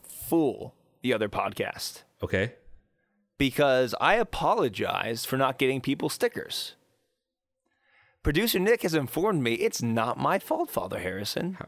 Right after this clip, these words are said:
Speaker 2: why not?
Speaker 1: It's not, it's not your fault either.
Speaker 2: Well, no, 'cause I actually
Speaker 1: Because
Speaker 2: distributed stickers.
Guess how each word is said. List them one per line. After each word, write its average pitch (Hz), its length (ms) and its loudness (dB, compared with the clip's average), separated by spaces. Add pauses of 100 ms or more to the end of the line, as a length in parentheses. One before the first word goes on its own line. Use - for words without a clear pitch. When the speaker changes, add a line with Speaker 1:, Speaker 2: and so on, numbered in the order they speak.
(120)
Speaker 2:
why 104 160 0
not? 117 280 -2 (200)
Speaker 1:
It's - 180 0
not, 208 180 2 (140)
it's 156 160 2
not 180 240 4
your 190 180 4
fault 175 380 2
either. 226 480 -2
Speaker 2:
Well, 123 80 2
no, 147 200 6
'cause - 140 0
I 117 120 6
actually 117 400 6
Speaker 1:
Because 92 60 -6
Speaker 2:
distributed 101 580 0
stickers. - 680 -6